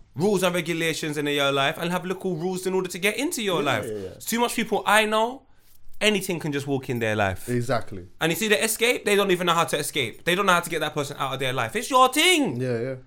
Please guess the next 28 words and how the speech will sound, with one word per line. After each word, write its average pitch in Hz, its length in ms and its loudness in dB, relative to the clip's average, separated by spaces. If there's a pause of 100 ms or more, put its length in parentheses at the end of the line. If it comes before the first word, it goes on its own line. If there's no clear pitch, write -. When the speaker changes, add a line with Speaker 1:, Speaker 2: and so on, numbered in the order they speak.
(140)
Speaker 2:
for 120 120 -8
real. 139 80 -4
Speaker 1:
So 208 260 8
when 196 260 2
it 240 100 0
comes 240 280 0
to 202 100 2
music 208 460 0
and 202 120 0
all 208 120 4
of 190 100 0
that, 196 220 8
I - 60 0
think - 160 0
the 170 60 2
same 185 280 6
rules 175 160 6
apply. 160 380 8
But 170 280 6
unfortunately, 156 680 0
because 139 280 0
money 170 260 4
comes 139 280 -2
in 127 80 -6
the 131 100 -4
equation, 117 560 -8 (600)
it 147 160 -6
f-, - 360 -12